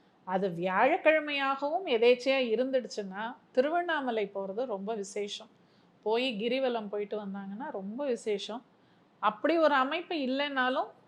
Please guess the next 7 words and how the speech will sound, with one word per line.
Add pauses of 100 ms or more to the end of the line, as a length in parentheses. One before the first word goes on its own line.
(140)
ஆவணி
மாசம்
உத்திராட
நட்சத்திரம்
திருவண்ணாமலை
போயிட்டு
வரலாம்.